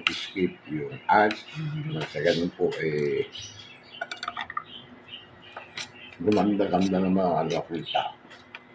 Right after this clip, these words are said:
Speaker 2: Maraming, maraming salamat po
Speaker 1: Maraming,
Speaker 2: sa
Speaker 1: maraming salamat po.
Speaker 2: panonood niyo po ng aming channel, Nestor Lakay Channel. At huwag niyong kalimutan mag-like, share, and subscribe po sa aming channel.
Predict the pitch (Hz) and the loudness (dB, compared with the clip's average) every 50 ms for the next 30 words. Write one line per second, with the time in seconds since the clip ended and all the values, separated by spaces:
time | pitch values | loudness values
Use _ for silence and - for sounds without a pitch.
0 | - - - - - - - - 160 160 156 165 190 233 285 294 285 285 277 277 | -20 -20 -20 -20 -20 -20 -14 -10 -8 -4 6 8 10 10 10 10 10 10 12 12
1 | 277 277 269 262 254 247 240 240 240 247 320 - - 254 254 - 220 240 226 240 | 10 10 6 8 8 10 12 12 12 10 10 8 8 8 10 12 12 12 12 12
2 | - - 151 156 151 - 151 151 160 170 185 208 202 202 226 233 - - - - | 10 10 8 6 4 6 8 10 10 10 10 8 8 10 10 10 10 8 6 6
3 | - 196 196 196 202 202 190 202 208 - 208 196 190 - 175 180 185 190 190 185 | 6 8 8 8 8 8 8 8 8 8 8 8 8 8 8 8 8 6 4 6
4 | - 262 269 269 254 247 247 233 220 226 247 269 262 - - - 233 226 220 208 | 10 12 12 12 12 10 8 8 8 8 10 8 8 8 8 10 10 10 10 8
5 | 185 - 180 165 165 170 - 240 254 262 247 240 233 233 233 233 233 - - - | 6 6 6 4 4 4 6 8 10 10 10 10 10 10 10 8 4 0 -10 -20
6 | - - - - 185 185 196 190 196 190 196 190 185 202 190 190 190 190 190 190 | -20 0 4 4 4 8 10 8 8 8 6 4 6 6 6 6 6 6 6 6
7 | 180 185 180 175 175 175 180 214 233 247 254 262 254 - - - - - - - | 6 6 6 4 6 8 10 10 12 12 10 8 6 0 -8 -14 -18 -18 -18 -20
8 | - - - - - - - - 240 233 240 240 247 240 226 - - - - - | -20 -20 -20 -18 -12 -8 4 8 8 10 10 8 6 4 0 -6 -14 -20 -6 0
9 | 233 247 262 262 - 233 196 185 - - 196 185 170 - - 175 175 - 180 165 | 4 4 4 4 4 0 -2 -2 4 8 8 8 8 6 4 2 4 8 8 8
10 | 165 165 165 160 160 - 247 254 247 233 233 226 226 | 8 8 4 2 6 8 10 10 10 8 6 4 2